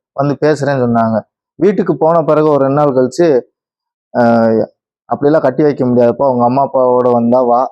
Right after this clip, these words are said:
இல்லைன்னா நீ மட்டும் எங்க வீட்டுக்கு வந்துருன்னாங்க." "இல்ல, நான் அம்மா அப்பா விட்டுட்டு வர முடியாது, வந்தா எங்க அம்மா அப்பாவோட வருவேன், இல்லைன்னா நான் வரல, அந்த பொண்ணு மட்டும் வரட்டும், உங்க வீட்டுல வந்து நான் வாழ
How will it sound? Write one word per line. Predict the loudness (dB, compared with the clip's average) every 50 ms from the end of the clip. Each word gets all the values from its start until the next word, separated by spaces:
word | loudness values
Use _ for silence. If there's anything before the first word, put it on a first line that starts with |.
| _ _ -2
இல்லைன்னா | 0 0 2 2 0 0 0
நீ | 0 0 0 0
மட்டும் | -2 0 0 0 0
எங்க | 0 0 0 0
வீட்டுக்கு | 0 -2 0 0 0 2
வந்துருன்னாங்க." | 2 2 2 0 0 0 -2 -2 -2 -4 -4 -6 _ _ _ _ _ _ _ _
"இல்ல, | -2 0 0 2 2
நான் | 2 2 2 2 0
அம்மா | 0 0 -2 -2
அப்பா | 0 0 0 0
விட்டுட்டு | 0 -2 -2 0 0 2
வர | 2 2 0 0
முடியாது, | 0 0 0 0 0 -2 -4 -4 -6 _ _ _ _ _ _ _ _ _ _ _ _ _ _ _ _ _ _ _ _ -4 -2
வந்தா | -2 0 2 2 2 2 0 -2 -4 -4 -2
எங்க | -2 0 0
அம்மா | 0 0 -2
அப்பாவோட | 0 0 0 2 2 2 2 2 2 2 2 2 2 0 0 -4 -6 -10 _ _ _ _ _ -4 -2
வருவேன், | 0 0 0 0 0 0 -2 -4 _ _ _ -4 -2
இல்லைன்னா | 0 0 2 2 0 0 0
நான் | 0 0 0
வரல, | 0 0 0 0 0 0 -2 -2
அந்த | -2 -2 -2 -2 -2
பொண்ணு | -2 0 0 0 -2
மட்டும் | 0 0 0 0
வரட்டும், | 0 0 -2 -2 -2 -2 -4 -6 _ _ _ _ _ _ _ _ -4 -2
உங்க | 0 0 0 0 0
வீட்டுல | 0 0 0 0 0
வந்து | 0 0 0 2
நான் | 2 2 2 2
வாழ | 2